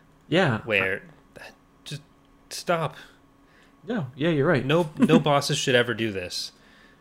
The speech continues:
Speaker 1: You're, you're a hundred percent right. Um, but I don't know what to tell you. Lando does what Lando wants. He pays for it all. He's, like, the boss and the owner.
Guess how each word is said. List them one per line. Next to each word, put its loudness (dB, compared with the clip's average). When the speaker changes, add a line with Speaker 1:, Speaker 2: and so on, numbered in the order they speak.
Speaker 1:
You're, 4
you're 6
a 4
hundred 4
percent 2
right. 2
Um, 4
but 2
I -4
don't 4
know 6
what 2
to 0
tell 6
you. 8
Lando 6
does 6
what 4
Lando 6
wants. 4
He 4
pays 4
for 4
it 4
all. 4
He's, 4
like, 4
the 4
boss 4
and 4
the 4
owner. 4